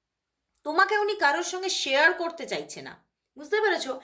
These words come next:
উনি চাইছে এই যে emperor and empress, বুঝতে পেরেছো? উনি চাইছে যে তুমি ওনার রানী হও। মানে এখানে আমি কোনো জেন্ডার বিচার করছি না, কিন্তু ব্যাপারটা তোমাকে বুঝতে হবে যে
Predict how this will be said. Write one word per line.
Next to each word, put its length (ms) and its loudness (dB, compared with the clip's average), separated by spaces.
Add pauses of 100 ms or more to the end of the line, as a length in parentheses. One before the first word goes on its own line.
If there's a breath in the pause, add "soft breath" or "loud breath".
(400 loud breath)
উনি 160 6 (160)
চাইছে 400 2 (120)
এই 80 -8 (100)
যে 100 -2 (420)
emperor 640 0
and 100 0 (100)
empress, 340 -6 (140)
বুঝতে 260 -6
পেরেছো? 260 0 (100)
উনি 120 -6 (120)
চাইছে 400 0 (260)
যে 120 -2 (560 loud breath)
তুমি 240 4 (160)
ওনার 260 4 (500)
রানী 340 4 (120)
হও। 220 6 (200)
মানে 200 0 (840)
এখানে 320 -4 (180)
আমি 160 -4
কোনো 260 0 (460)
জেন্ডার 340 2
বিচার 280 4 (100)
করছি 260 -4
না, 180 -4
কিন্তু 180 -10 (140)
ব্যাপারটা 420 0 (200)
তোমাকে 280 -6
বুঝতে 380 -12
হবে 140 -2
যে 100 -8